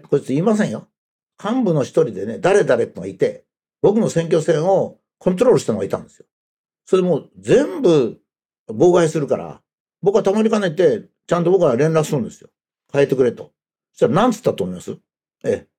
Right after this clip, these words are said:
まあ、その人、まだおられますから、何だったら出てきて僕と言ってくださいよ。それも言った方がいいですよ。はっきりと。世間に向かって、参政党が主導して言ってくれた方がいいですよ。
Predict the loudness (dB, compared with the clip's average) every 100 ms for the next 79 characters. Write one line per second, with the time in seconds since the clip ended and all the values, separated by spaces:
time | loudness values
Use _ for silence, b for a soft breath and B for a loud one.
0 | _ -4 0 0 2 4 4 2 -4 _
1 | _ -6 0 2 4 4 2 0 -2 -4
2 | -2 -2 -2 -2 -2 -4 -10 _ _ _
3 | 0 0 -2 -2 0 0 0 0 -2 -10
4 | -14 -6 2 2 2 -4 -8 _ _ _
5 | _ _ -2 0 0 0 2 2 2 -2
6 | -8 -10 _ _ _ _ _ -12 -6 0
7 | 0 0 -4 -6 _ _ _ -2 2 2
8 | 2 2 2 0 -2 -2 -2 -4 _ _
9 | _ -4 -2 0 2 2 0 0 2 2
10 | -2 -4 0 2 2 0 -2 0 -2 -2
11 | -8 -12 -16